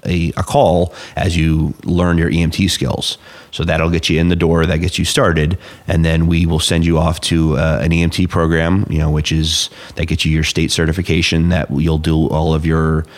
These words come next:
you know, your C P R training, you'll do all of your, your bandaging, airway management, and all that stuff to get your state certification. Um, and then really after that is where you're, you know, completing a crew,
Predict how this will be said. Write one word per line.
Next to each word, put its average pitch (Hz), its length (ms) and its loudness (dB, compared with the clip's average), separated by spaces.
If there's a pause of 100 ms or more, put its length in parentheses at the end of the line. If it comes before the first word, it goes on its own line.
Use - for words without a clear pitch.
(280)
you 92 80 -4
know, 87 60 -2
your 85 120 -2
C 90 180 -4
P - 140 -2
R 90 180 2
training, 87 520 2
you'll 80 120 2
do 80 220 2
all 78 160 2
of 76 100 0
your, 78 400 0
your 82 140 -4
bandaging, 85 680 0
airway 82 560 0
management, 82 680 0
and 76 120 0
all 76 160 0
that 90 180 -2
stuff - 260 -4
to 85 100 -4
get 80 140 -2
your 69 100 -4
state 82 240 -2
certification. 82 800 -2 (460)
Um, 80 240 0
and 80 120 0
then 85 260 2
really 82 280 0
after 90 320 -2
that 82 240 -2
is 80 200 -2
where 80 240 0
you're, 78 520 0
you 69 100 -4
know, 76 100 -2
completing 78 500 0
a 76 40 -2
crew, 76 520 0